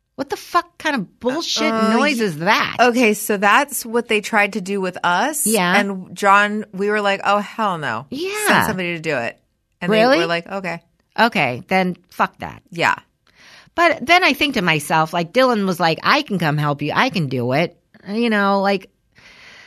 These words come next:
Speaker 1: mm, I don't know. We'll see. I, I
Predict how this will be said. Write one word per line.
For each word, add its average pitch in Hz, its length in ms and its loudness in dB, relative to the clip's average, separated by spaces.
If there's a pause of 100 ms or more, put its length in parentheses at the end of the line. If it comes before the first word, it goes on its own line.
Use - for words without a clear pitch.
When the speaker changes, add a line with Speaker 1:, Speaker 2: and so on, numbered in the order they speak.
(720)
Speaker 1:
mm, 226 440 -2
I 240 160 4
don't 220 160 2
know. 170 200 0
We'll 240 200 0
see. 147 360 -4
I, 220 100 0 (160)
I 254 260 0